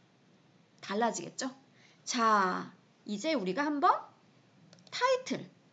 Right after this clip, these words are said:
꾸미기 설정 있죠? 꾸미기 설정. 요렇게 꾸미기 설정에 가서 한번 보도록 하겠습니다. 자, 꾸미기에 들어가면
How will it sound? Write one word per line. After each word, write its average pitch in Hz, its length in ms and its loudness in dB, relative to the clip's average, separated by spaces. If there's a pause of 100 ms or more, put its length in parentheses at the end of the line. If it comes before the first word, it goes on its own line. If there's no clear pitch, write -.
(680)
꾸미기 539 460 0
설정 320 300 0
있죠? 277 260 -2
꾸미기 427 380 -6
설정. 226 600 -2
요렇게 185 280 -6
꾸미기 370 320 -4
설정에 226 440 -4
가서 262 500 0 (3250)
한번 381 420 0
보도록 240 360 -2
하겠습니다. 339 600 -6 (480)
자, 185 420 -2
꾸미기에 480 560 0
들어가면 214 760 -2